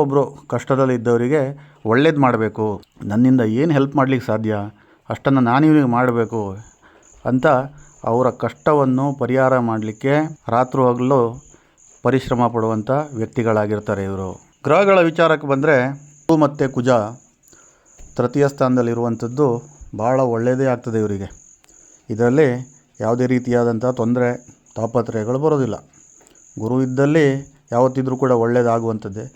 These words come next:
ಅದೇ ರೀತಿಯಾಗಿ ಗುರು ಜೊತೆ ಶನಿನೂ ಕೂಡ ಇದ್ದಾನೆ. ಶನಿಯಿಂದ ಯಾವುದೇ ರೀತಿಯಾದಂಥ ತೊಂದರೆ ಇಲ್ಲ. ಶನಿ ಸ್ವಲ್ಪ ಹಿಮ್ಮುಖವಾದಂಥ ಚಲನೆ ಇರುವುದರಿಂದ ಯಾವ ಥರ ತೊಂದರೆ ತಾಪತ್ರಯಗಳು ನಿಮಗೆ ಬರೋದಿಲ್ಲ.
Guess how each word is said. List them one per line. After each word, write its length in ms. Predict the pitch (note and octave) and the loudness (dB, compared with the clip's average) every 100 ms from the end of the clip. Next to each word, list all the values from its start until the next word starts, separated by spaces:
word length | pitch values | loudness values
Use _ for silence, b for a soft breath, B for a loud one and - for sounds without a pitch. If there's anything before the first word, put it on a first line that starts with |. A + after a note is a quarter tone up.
| b b b | b b b
ಅದೇ 160 | A2+ B2+ | -4 -2
ರೀತಿಯಾಗಿ 520 | C3 C3 C3 C3 C3 A#2 | -2 0 0 2 0 -2
ಗುರು 220 | B2 C3 | -2 0
ಜೊತೆ 240 | C3 C3 | -2 -4
ಶನಿನೂ 440 | A2+ B2+ B2 C3+ B2+ | -4 -2 0 0 0
ಕೂಡ 140 | B2+ | -2
ಇದ್ದಾನೆ. 340 | A#2+ A#2+ A#2 A#2+ C#3 - - - | -2 -2 -4 -8 -14 -20 -20 -6
ಶನಿಯಿಂದ 280 | D3 D3+ D3 | 0 2 2
ಯಾವುದೇ 340 | C#3+ A#2 A#2 B2+ | 2 2 2 0
ರೀತಿಯಾದಂಥ 560 | B2 B2 A#2 A#2 A2+ A#2 G#2 - | -2 -2 -2 -2 -4 -4 -4 -6
ತೊಂದರೆ 320 | G#2+ A#2+ C3+ | -4 0 0
ಇಲ್ಲ. 160 | B2+ A2+ - _ - - - | 0 -4 -8 _ -20 -16 -8
ಶನಿ 240 | A2 C3 A#2+ C3 - b b | -4 -2 -4 -6 -14 b b
ಸ್ವಲ್ಪ 220 | A2+ A2+ | -10 -6
ಹಿಮ್ಮುಖವಾದಂಥ 880 | A#2 G#2+ A2+ C3 C3 C3 B2 A#2+ A#2 A#2+ A2 G2 - b b b b b b - | -4 -2 -2 -2 0 0 0 -2 -4 -4 -4 -6 -12 b b b b b b -6
ಚಲನೆ 280 | A#2 B2+ B2 | -2 0 0
ಇರುವುದರಿಂದ 520 | A#2 A#2+ A2+ A#2 D3+ C#3 C3 C#3+ B2 | 0 0 0 -2 0 0 0 -8 -8
ಯಾವ 140 | A2 A#2 | -4 -4
ಥರ 180 | B2 A#2+ A#2 G#2+ - - | -2 -2 -2 -4 -10 -6
ತೊಂದರೆ 280 | A2+ B2 B2 | -4 -2 -2
ತಾಪತ್ರಯಗಳು 720 | B2 A2 A2+ G#2+ G#2 A#2 D3+ E3+ D3 A#2 | -2 -2 -6 -6 -4 -4 -4 -6 -12 -8
ನಿಮಗೆ 220 | A2 A2+ | -6 -4
ಬರೋದಿಲ್ಲ. 420 | G#2+ A2+ A2 | -4 -6 -6